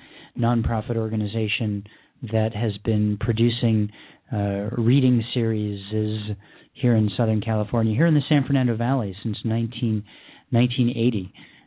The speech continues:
Um, <clears throat> wonderful group of, uh, people who've done a lot of amazing and wonderful things. All right, moving along. The next, uh, uh, again, of course, the number is, uh, six four six, seven one six, seven three six two.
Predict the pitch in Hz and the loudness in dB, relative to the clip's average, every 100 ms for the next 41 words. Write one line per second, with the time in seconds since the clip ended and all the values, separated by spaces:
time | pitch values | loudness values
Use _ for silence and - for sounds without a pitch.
0 | - 110 107 104 101 110 - - - 117 | -8 -2 0 2 0 -2 0 -2 0 0
1 | 117 113 110 110 104 - 101 98 104 98 | 0 0 -2 -2 -2 0 -2 -2 -4 -2
2 | 101 104 101 104 107 104 104 104 101 101 | -4 -4 -8 -8 -8 -8 -8 -8 -8 -8
3 | 101 101 101 98 - - - - 107 104 | -8 -8 -8 -10 -12 -20 -20 -6 -2 2
4 | 104 104 107 147 160 92 - - - - | 2 0 -2 0 0 -2 -10 -20 -20 -16
5 | - 131 196 165 180 185 180 185 185 131 | 0 2 4 2 2 2 2 2 2 2
6 | 139 143 - - 139 135 123 120 - - | 2 0 -4 -6 -2 0 0 -2 -6 -6
7 | 123 120 117 117 139 143 127 - 139 - | -4 -2 -4 0 2 2 0 -2 -2 0
8 | 127 131 127 123 120 123 113 - 135 - | 0 2 2 0 0 -2 -4 -6 -8 -4
9 | 131 - 127 123 - 120 120 117 110 120 | -4 -2 -4 -4 -4 0 2 2 0 -4
10 | 107 - - - - - - - 117 113 | -6 -12 -20 -20 -20 -20 -8 0 4 2
11 | 110 113 110 117 - - | 2 -2 -2 -6 -4 0